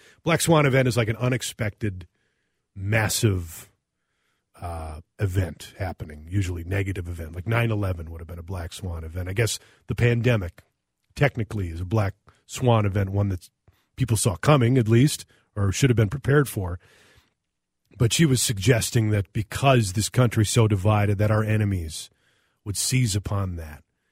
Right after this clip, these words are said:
And I talked about this with Jordana earlier. I think that has already happened, that the part of the division we have has been the result of our enemies is in this country who have manipulated the ways we communicate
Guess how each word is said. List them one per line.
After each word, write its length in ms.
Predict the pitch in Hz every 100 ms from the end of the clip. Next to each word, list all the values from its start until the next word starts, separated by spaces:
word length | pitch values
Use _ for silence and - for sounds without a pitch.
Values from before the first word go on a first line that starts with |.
| _
And 100 | 110
I 40 | 113
talked 240 | 151 127
about 160 | 127 123
this 180 | 113
with 120 | 123 107
Jordana 340 | 110 123 127
earlier. 320 | 107 143 101
I 80 | 98
think 180 | - 151
that 120 | 135
has 120 | 107
already 320 | 120 113 131
happened, 400 | 95 87 - 85
that 200 | 85 - - _ _ _ -
the 80 |
part 240 | - 131 139
of 60 |
the 60 | 117
division 360 | 117 135 123 123
we 140 | 117
have 540 | 110 156 147 90 - _ _ _ _ _ _
has 140 | 104 92
been 160 | 123
the 80 | 120
result 540 | 110 107 117 104 -
of 460 | 107 98 82 - - _ _ _ _ _ _ _ _ _ _ _ -
our 200 | 117 110
enemies 500 | 110 110 104 92 104
is 140 | 92
in 320 | - 107 104
this 120 | 95
country 520 | - 113 98 101 92 87
who 160 | 107
have 100 | 104
manipulated 720 | 107 113 117 135 113 107 104
the 100 | 98
ways 320 | 107 113 107 95
we 140 | 107
communicate 720 | - 113 107 98 - 95 82